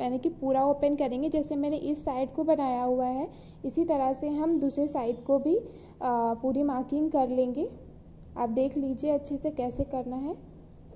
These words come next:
यहाँ पर हमें फोर part में रख के ही आपको mark करना है। अगर आप ऐसे करेंगे तो आपकी marking गलत हो जाएगी, तो आप इस बात का ध्यान रखिएगा। पहले हमें फोर part में रख लेना है, फिर marking करना है।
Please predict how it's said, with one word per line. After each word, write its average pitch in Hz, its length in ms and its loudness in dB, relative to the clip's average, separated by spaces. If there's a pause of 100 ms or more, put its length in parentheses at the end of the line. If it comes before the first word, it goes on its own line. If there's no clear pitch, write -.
(1200)
यहाँ 269 220 -4
पर 330 120 2
हमें 330 260 2
फोर 311 320 0
part 285 400 -4
में 359 180 4
रख 269 260 0
के 311 80 2
ही 320 180 4
आपको 294 380 0
mark 277 280 0
करना 285 280 2
है। 349 160 2
अगर 277 300 0
आप 302 200 0
ऐसे 269 260 0
करेंगे 254 440 2
तो 370 140 0
आपकी 247 340 -2
marking 311 420 2
गलत 254 320 2
हो 269 80 2
जाएगी, 214 440 -4 (420)
तो 294 60 0
आप 269 220 2
इस 311 220 2
बात 247 220 0
का 311 180 0
ध्यान 262 400 0
रखिएगा। 302 420 -2
पहले 262 300 0
हमें 302 180 0
फोर 277 220 2
part 269 340 -2
में 294 80 0
रख 262 220 -2
लेना 262 140 -4
है, 302 80 -4
फिर 285 180 -6
marking 240 420 -4
करना 214 240 -6
है। 220 100 -12